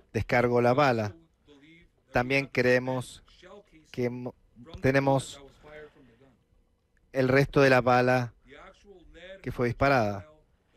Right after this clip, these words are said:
El proyectil que fue disparado ha sido recuperado del hombro del señor Souza. El proyectil fue recuperado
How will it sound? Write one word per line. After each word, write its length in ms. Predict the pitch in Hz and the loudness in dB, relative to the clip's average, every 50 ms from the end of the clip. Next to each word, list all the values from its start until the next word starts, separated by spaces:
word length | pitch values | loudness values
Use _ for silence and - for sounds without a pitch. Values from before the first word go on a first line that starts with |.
| - 139 135 | -14 -10 -8
El 120 | 127 120 | -8 -4
proyectil 960 | - 139 131 127 127 127 117 - _ - 139 139 135 131 120 - - - - - - _ _ - - - | 0 0 0 2 2 -2 -4 -4 _ 0 0 2 0 0 -4 -10 -18 -20 -20 -20 -20 _ _ -20 -20 -12
que 140 | - 127 117 | -8 -6 -6
fue 220 | 113 - 135 131 135 | -4 0 2 2 2
disparado 420 | 123 - 131 131 131 131 135 135 | 4 4 4 4 4 4 4 2
ha 60 | 127 - | 2 0
sido 160 | - 139 127 | 0 -2 -2
recuperado 640 | 123 117 - - - - 120 127 123 123 120 117 110 - _ _ _ _ _ _ 156 151 _ _ _ _ _ _ _ _ _ _ _ _ _ _ _ _ _ 110 _ | -2 -4 -8 -6 -4 -2 0 2 2 2 0 -2 -4 -8 _ _ _ _ _ _ -20 _ _ _ _ _ _ _ _ _ _ _ _ _ _ _ _ _ _ -6 _
del 480 | 127 123 123 123 123 123 123 120 117 113 - _ _ _ _ | 2 4 4 4 2 0 -2 -4 -6 -8 -12 _ _ _ _
hombro 360 | - 131 135 135 131 135 131 | -2 0 0 0 0 2 2
del 120 | 123 120 - | 2 2 0
señor 220 | - 123 123 123 | -2 -4 -4 -4
Souza. 560 | - - 143 131 120 113 - 110 107 98 - - - - - | -2 0 0 2 0 0 -2 -4 -6 -6 -6 -12 -16 -14 -12
El 100 | 123 117 | -8 -4
proyectil 500 | - 131 123 120 127 - - 143 139 - | -2 -2 -2 -2 -4 -4 -2 -4 -4 0
fue 180 | - 143 139 | 0 2 2
recuperado 680 | 131 131 123 - 113 - 127 127 127 127 127 120 - | 2 0 -2 -4 -2 0 2 2 4 2 2 0 -4